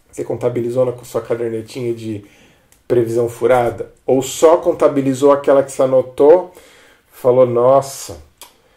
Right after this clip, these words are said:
eu previ que aquilo ia acontecer. Eu previ que alguém ia morrer esse ano." Boa, parabéns, né? Todo ano morre gente.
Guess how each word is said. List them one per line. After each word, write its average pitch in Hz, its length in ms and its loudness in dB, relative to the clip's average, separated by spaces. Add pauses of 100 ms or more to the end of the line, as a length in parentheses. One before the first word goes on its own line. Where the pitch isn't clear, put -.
(380)
eu 110 140 -8
previ 139 880 -2 (200)
que - 120 -8
aquilo 117 260 -6
ia 123 80 0
acontecer. 117 580 -10 (220)
Eu - 120 0
previ 175 420 2
que - 80 -2
alguém 151 300 2
ia 156 80 4
morrer 135 340 0
esse 135 280 -4
ano." 113 320 0 (160)
Boa, 110 380 -12 (380)
parabéns, 139 640 -10
né? 104 180 -12 (540)
Todo 101 280 -12
ano 113 140 -8
morre 156 360 -2
gente. 220 600 -8